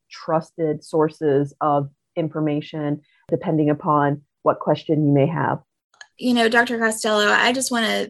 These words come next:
Speaker 2: thank you for taking the time to talk to us today. You've provided some really valuable insight,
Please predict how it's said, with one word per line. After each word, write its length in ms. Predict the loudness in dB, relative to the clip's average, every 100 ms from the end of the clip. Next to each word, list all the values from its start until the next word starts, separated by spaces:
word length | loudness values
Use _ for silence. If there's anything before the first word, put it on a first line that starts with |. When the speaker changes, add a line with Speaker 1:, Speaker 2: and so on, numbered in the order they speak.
| -6
Speaker 2:
thank 300 | -4 -4 -4
you 400 | -4 -2 -2 -6 -12
for 340 | -8 -2 -2
taking 360 | 0 0 0 -2
the 80 | -4
time 280 | 0 0 0
to 80 |
talk 300 | -2 0 0 0
to 160 | -2
us 160 | -2 -4
today. 380 | -2 0 0 0
You've 200 | -4 -8
provided 540 | -6 0 0 0 -4
some 200 | -4 -4
really 640 | -2 0 0 0 -2 -6 -14 -20 -20 -16
valuable 720 | -6 2 6 6 6 2 -2
insight, 680 | -2 -4 0 2 2 0